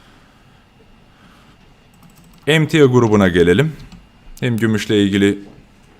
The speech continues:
sorumuz da vardı. Emtia tarafında yine, e,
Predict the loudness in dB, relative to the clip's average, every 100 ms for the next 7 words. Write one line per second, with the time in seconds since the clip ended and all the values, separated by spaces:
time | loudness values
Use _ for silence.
0 | -20 _ -20 _ _ _ _ _ -20 -20
1 | -4 0 2 0 0 -2 0 -4 -4 -6
2 | -6 -20 _ _ _ _ _ _ _ _
3 | _ -20 -20 -20 -20 _ _ _ _ _
4 | _ -20 -20 -20 -20 -20 -20 _ _ _
5 | _ _ _ _ -20 -20 -20 _ _ _
6 | -20 -20 -20 -18 -18 -20 _ _ -6 -2
7 | -2 0 0 -2 -2 -2 -4 -8 -6 -2
8 | -2 -2 -2 0 -2